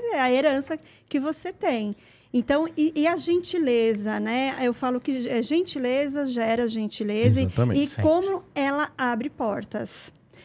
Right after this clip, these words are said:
Speaker 1: Como também a rispidez, né, a grosseria, como ela fecha a porta. Gente, hoje a gente, a gente foi estudar o mercado, o marketing, a publicidade,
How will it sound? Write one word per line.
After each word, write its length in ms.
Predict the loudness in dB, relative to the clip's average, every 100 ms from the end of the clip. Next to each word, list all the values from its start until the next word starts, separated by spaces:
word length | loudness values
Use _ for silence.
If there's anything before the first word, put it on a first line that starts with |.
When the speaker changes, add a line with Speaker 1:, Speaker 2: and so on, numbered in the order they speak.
| -20
Speaker 1:
Como 380 | 0 2 4 2
também 440 | 2 -2 0 0 0
a 120 | -2
rispidez, 800 | -2 -2 -4 -4 0 2 2 0
né, 140 | -2 0
a 40 |
grosseria, 680 | 2 2 0 -2 0 2 0
como 280 | 0 0 2
ela 180 | 0
fecha 540 | -4 -4 0 0 -2 -8
a 20 |
porta. 480 | -6 -8 -8 -8 -10 -12 -20 -20
Gente, 640 | -8 -2 2 2 0 -4 -4
hoje 320 | 0 2 2
a 20 | 0
gente, 300 | 0 0 -2
a 20 |
gente 180 | -2 -2
foi 120 | -4
estudar 320 | -2 -2 0
o 40 | 0
mercado, 640 | -2 -2 0 0 0 -2
o 20 |
marketing, 640 | -2 0 0 0 -4 -4 -4
a 40 |
publicidade, 1040 | -4 -6 -6 -6 -4 0 0 0 -2 -4